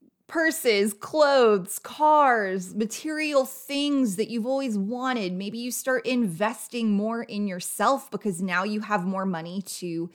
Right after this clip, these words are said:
invest. Maybe you buy the bigger house, you move up in your living situation. There's nothing wrong with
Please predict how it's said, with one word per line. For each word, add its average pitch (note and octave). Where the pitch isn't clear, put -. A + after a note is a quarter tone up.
invest. G#3
Maybe C4
you B3
buy B3+
the G#3+
bigger A#3
house, G#3+
you A3
move B3
up -
in A3+
your G#3+
living B3+
situation. F3
There's A#3
nothing C4+
wrong A#3+
with G3